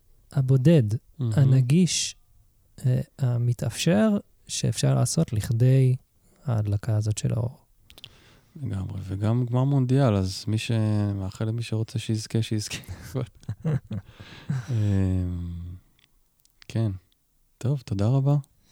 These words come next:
Speaker 1: ניפגש, אה, עוד חודש.
Speaker 2: עוד חודש, במעבר הבא, מגדי לדלי, ובסינים. מה זה יהיה?
Speaker 1: אנחנו נהיה בשור.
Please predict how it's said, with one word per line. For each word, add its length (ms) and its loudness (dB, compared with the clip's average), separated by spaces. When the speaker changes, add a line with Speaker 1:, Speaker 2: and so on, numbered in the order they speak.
Speaker 1:
ניפגש, 560 -2
אה, 460 2
עוד 120 0
חודש. 440 0
Speaker 2:
עוד 180 -4
חודש, 400 0
במעבר 560 -2
הבא, 220 0
מגדי 880 -2
לדלי, 460 0
ובסינים. 720 -4
מה 80 0
זה 140 -4
יהיה? 160 0
Speaker 1:
אנחנו 400 2
נהיה 160 2
בשור. 420 -2